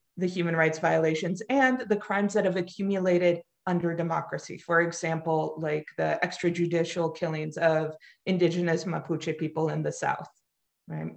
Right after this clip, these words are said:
in their ancestral territory. Uh, also, we have people who've been killed in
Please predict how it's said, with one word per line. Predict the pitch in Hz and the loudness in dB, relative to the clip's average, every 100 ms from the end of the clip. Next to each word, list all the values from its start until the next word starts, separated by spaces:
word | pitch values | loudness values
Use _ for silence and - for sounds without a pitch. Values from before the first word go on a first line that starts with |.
| - | -8
in | 180 165 | -2 0
their | 160 156 | 2 0
ancestral | 156 151 147 - 151 | -2 -4 -8 -6 -6
territory. | 156 - - - - - - _ _ _ _ _ - | -6 -8 -8 -10 -10 -10 -12 _ _ _ _ _ 0
Uh, | 180 165 160 | 4 4 4
also, | 165 165 175 214 240 339 _ _ _ - | 2 0 2 0 0 -2 _ _ _ -8
we | 175 180 170 | 0 2 2
have | 170 170 160 156 156 | 0 -2 -2 -2 -6
people | 165 156 160 | -8 -4 -2
who've | |
been | 151 160 | -2 -2
killed | 165 156 156 | -2 -2 -2
in | 156 | -4